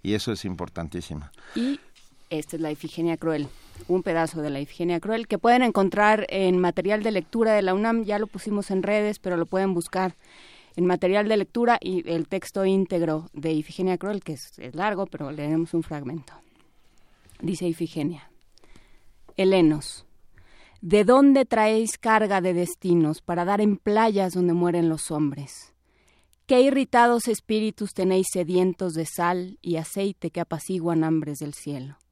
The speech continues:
Speaker 2: Helenos, la fortuna está en no buscarla, y habéis tentado todos los pasos del mar. No os basta la ciudad medida a las plantas humanas,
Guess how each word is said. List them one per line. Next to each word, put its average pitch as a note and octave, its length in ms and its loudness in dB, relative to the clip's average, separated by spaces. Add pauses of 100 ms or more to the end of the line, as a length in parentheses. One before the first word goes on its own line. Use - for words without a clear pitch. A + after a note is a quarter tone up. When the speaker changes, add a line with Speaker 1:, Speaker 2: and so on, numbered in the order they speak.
(920)
Speaker 2:
Helenos, F#3 720 2 (520)
la G#3 120 2
fortuna C4+ 440 4
está B3+ 360 2 (300)
en G3 260 6
no A3 160 6
buscarla, E3 640 -6 (640)
y F#3 120 4
habéis G#3+ 280 6
tentado A3+ 540 2 (260)
todos A3 400 2
los F3+ 160 -4
pasos E3+ 420 -4
del D3+ 180 -2
mar. C#3+ 240 -4 (920)
No B3 200 6
os A#3+ 100 2
basta C4 320 2
la A#3 140 2
ciudad G#3 400 2
medida G#3 600 2
a F#3+ 40 0
las F3+ 180 -2
plantas G3 480 -2
humanas, E3+ 720 0